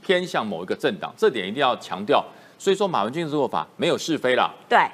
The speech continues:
Speaker 1: 他有没有在担心他的自己的选务？本来不担心，现在担心了。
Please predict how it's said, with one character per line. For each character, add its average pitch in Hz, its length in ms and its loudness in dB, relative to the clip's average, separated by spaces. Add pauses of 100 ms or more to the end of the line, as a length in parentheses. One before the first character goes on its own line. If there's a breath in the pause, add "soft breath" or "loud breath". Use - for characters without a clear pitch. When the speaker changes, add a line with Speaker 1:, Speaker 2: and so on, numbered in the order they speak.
(180)
Speaker 1:
他 190 280 4
有 131 140 2
没 180 80 2
有 160 140 4
在 160 200 2
担 160 220 0
心 156 340 -6
他 147 160 2
的 143 140 0
自 135 140 -4
己 143 60 0
的 110 100 2
选 101 200 -4
务？ 110 220 -4 (140)
本 127 160 2
来 113 120 2
不 170 120 -2
担 143 200 2
心， 135 200 -6
现 185 340 2
在 110 180 2
担 98 240 -2
心 92 200 -10
了。 87 120 -10